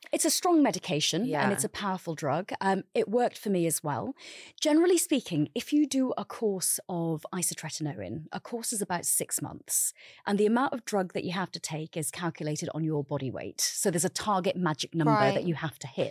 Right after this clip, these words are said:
Speaker 2: That's why you have to get weighed and you get your blood
Speaker 1: Exactly.
Speaker 2: test done, and it's quite regimented like that, isn't it?
Speaker 1: Exactly. And sixty to seventy percent of people that do one course of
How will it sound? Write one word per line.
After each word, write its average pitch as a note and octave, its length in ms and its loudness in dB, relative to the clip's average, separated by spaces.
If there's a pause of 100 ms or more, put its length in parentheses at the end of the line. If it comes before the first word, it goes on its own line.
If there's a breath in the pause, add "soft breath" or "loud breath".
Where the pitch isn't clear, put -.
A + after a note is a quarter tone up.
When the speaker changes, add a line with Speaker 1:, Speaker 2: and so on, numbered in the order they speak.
Speaker 2:
That's - 120 -2
why F#3 80 -2
you F3 100 -2
have F3+ 100 -4
to - 80 -20
get - 140 -6
weighed F#3 480 2
and D#3 80 -8
you D3 60 -6
get F#3 120 2
your - 80 -2
blood G3+ 320 2
Speaker 1:
Exactly. E3 80 -2
Speaker 2:
test F3 240 -2
done, D#3+ 180 -2
and D3+ 140 -6
it's - 160 -10
quite - 360 -4
regimented C#3+ 840 -4
like - 200 -6
that, - 160 -4
isn't - 0 -
it? G3+ 40 4
Speaker 1:
Exactly. C#3 600 0 (260 loud breath)
And B3 120 2
sixty - 320 0
to A4+ 80 2
seventy - 360 0
percent F#3 340 0
of - 80 -10
people C3 460 -6
that - 160 -4
do F#3+ 180 0
one F#3 280 -2
course D3 480 0
of D#3+ 200 -2